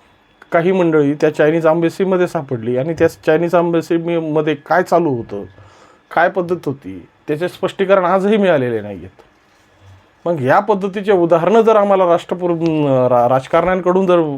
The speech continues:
आम्हाला अवगत होत असतील, राजकारणी या अशी प-, उदाहरणांचे जर फलित ठरत असतील, तर हे सर्वसामान्य जनतेने केलं तर ह्याच्यातलं काय वावगं ठरलं. पण वास्तविकता देश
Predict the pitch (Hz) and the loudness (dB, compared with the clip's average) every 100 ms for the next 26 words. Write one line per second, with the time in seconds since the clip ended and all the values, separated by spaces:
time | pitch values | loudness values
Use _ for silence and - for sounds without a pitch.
0 | - 135 143 135 131 123 - 120 113 104 | -6 -4 0 0 0 -2 -8 -8 -8 -6
1 | 113 113 120 - 131 147 139 131 131 131 | -6 -2 -4 -4 -4 -2 -2 -2 -4 -10
2 | 131 - - _ - 139 135 139 135 135 | -12 -20 -20 _ -6 -2 -2 0 0 -2
3 | 135 143 143 135 - 151 175 - - 139 | -2 0 -2 -2 -2 -2 -2 -6 -4 -4
4 | 120 110 - 131 - - _ 165 165 170 | -4 -8 -8 -10 -14 -20 _ 0 0 2
5 | 185 180 175 180 180 175 175 165 170 175 | 2 2 2 0 0 0 -2 0 -2 -2
6 | 170 175 170 165 165 170 160 160 160 - | -2 -2 0 2 2 0 0 0 0 -2
7 | _ _ - 156 147 139 123 113 101 95 | _ _ -2 2 4 2 0 -4 -8 -12
8 | 85 - _ - _ - 147 139 143 - | -16 -18 _ -20 _ -4 0 2 2 2
9 | 165 160 165 156 143 160 | 0 0 0 0 0 -2